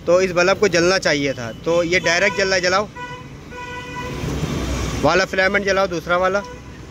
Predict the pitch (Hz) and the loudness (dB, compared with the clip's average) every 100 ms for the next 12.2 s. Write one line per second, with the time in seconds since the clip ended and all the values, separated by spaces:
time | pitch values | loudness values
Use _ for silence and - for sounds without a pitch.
0 | - - - - - 117 127 143 165 - | -16 -16 -16 -16 -8 -2 4 6 6 4
1 | - 131 151 160 160 160 147 147 170 170 | -4 2 4 4 4 4 4 6 6 6
2 | 165 170 156 160 165 160 156 160 156 156 | 2 0 2 2 2 2 2 2 2 2
3 | 170 220 - - - - - 160 - 202 | 2 0 -8 -14 -14 -8 2 4 6 6
4 | 196 196 202 202 202 202 180 208 202 190 | 6 6 4 2 4 4 4 2 4 4
5 | 196 214 180 196 208 190 185 214 202 175 | 4 2 2 2 2 4 4 4 4 4
6 | 208 214 196 185 185 180 160 190 220 196 | 4 4 4 6 4 4 2 0 -2 -2
7 | 180 - 147 123 123 110 - - - 147 | -6 -2 -4 -4 -8 -12 -12 -14 -8 0
8 | 151 165 175 180 175 185 180 170 170 170 | 2 4 4 2 2 4 6 6 6 4
9 | 165 151 170 175 175 165 160 151 160 160 | 2 0 2 4 2 2 0 0 0 0
10 | 156 160 - 156 - 156 147 147 147 147 | 0 -2 -2 -4 0 2 4 2 0 -2
11 | 190 - - - 151 170 170 160 156 151 | -6 -12 -14 -4 0 0 2 2 2 0
12 | 160 | -2